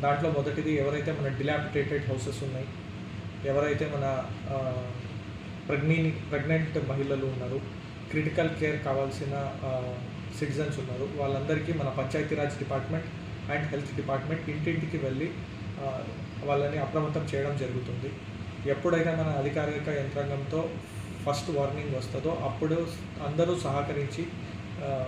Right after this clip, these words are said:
లో లయింగ్ ఏరియా నుంచి the సేఫ్ ఏరియాకి వెళ్ళడానికి కోఆపరేట్ చేయాలని కోరుకుంటున్నాం.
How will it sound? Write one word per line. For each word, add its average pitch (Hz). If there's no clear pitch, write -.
లో 151
లయింగ్ 160
ఏరియా 147
నుంచి 143
the 143
సేఫ్ 160
ఏరియాకి 147
వెళ్ళడానికి 147
కోఆపరేట్ 160
చేయాలని 135
కోరుకుంటున్నాం. 135